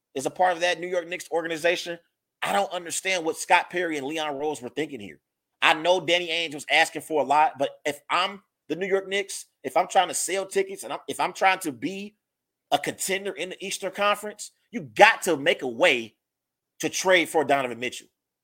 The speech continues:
You got to make it happen. You got to figure out a way to bring Donovan Mitchell to New York City and pair him up with Julius Randle and have an opportunity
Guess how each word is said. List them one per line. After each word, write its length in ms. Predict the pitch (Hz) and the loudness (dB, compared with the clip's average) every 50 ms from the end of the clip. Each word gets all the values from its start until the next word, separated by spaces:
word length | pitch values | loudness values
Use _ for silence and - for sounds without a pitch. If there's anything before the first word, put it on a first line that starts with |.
| _ _ _ _ _ _ _ _ | _ _ _ _ _ _ _ _
You 80 | - 185 | -10 4
got 220 | 170 277 233 220 | 6 6 6 6
to 60 | 202 185 | 4 0
make 180 | 190 196 190 | 0 0 2
it 80 | 175 156 | 2 4
happen. 320 | 175 190 190 - - 120 | 4 4 4 2 -2 -8
You 60 | 156 | -2
got 180 | 165 208 190 - | -2 -2 -2 -2
to 40 | - | -6
figure 360 | - - - 269 247 254 254 | -10 -8 -6 -6 -2 0 2
out 120 | 240 240 | 2 2
a 40 | 233 | 0
way 340 | 202 202 196 175 165 156 - _ _ _ _ | 0 0 0 0 0 -2 -4 _ _ _ _
to 100 | - 185 | -6 -6
bring 320 | 147 - 175 175 214 208 170 | -4 -2 -4 -4 -4 -2 -2
Donovan 380 | 175 185 180 180 185 185 160 | -2 -4 -2 -4 -8 -10 -8
Mitchell 400 | 156 147 143 - - 127 123 123 _ _ _ _ _ _ _ | -8 -6 -6 -6 -6 -6 -8 -10 _ _ _ _ _ _ _
to 400 | - 240 240 220 208 202 202 202 - _ _ _ _ _ _ _ _ _ _ _ _ | -4 -4 -2 -2 -4 -6 -10 -12 -16 _ _ _ _ _ _ _ _ _ _ _ _
New 160 | 143 165 233 | -6 -4 -2
York 260 | 233 220 214 202 202 | 0 2 2 2 2
City 460 | - - - 185 170 143 123 135 - _ _ _ _ _ _ _ _ _ _ _ | 0 2 2 4 2 2 0 -6 -12 _ _ _ _ _ _ _ _ _ _ _
and 140 | 135 135 123 | -12 -10 -2
pair 240 | - 180 185 190 190 | 0 2 2 2 0
him 120 | 175 160 | -2 -4
up 100 | 160 151 | -4 -4
with 120 | 151 131 | -4 -6
Julius 340 | 120 147 170 160 165 156 - | -4 -4 -2 -2 -2 -4 -4
Randle 460 | 147 147 143 131 117 107 107 104 - _ _ _ _ | -4 -2 -2 -2 -2 -4 -8 -12 -12 _ _ _ _
and 120 | - 156 | -2 4
have 200 | 185 202 208 196 | 6 6 6 6
an 60 | 190 196 | 4 2
opportunity 920 | 202 196 196 170 160 - - - 247 254 269 226 190 147 131 123 139 - | 2 2 0 -4 -10 -10 -12 -10 -8 -6 -6 -6 -6 -6 -10 -10 -12 -16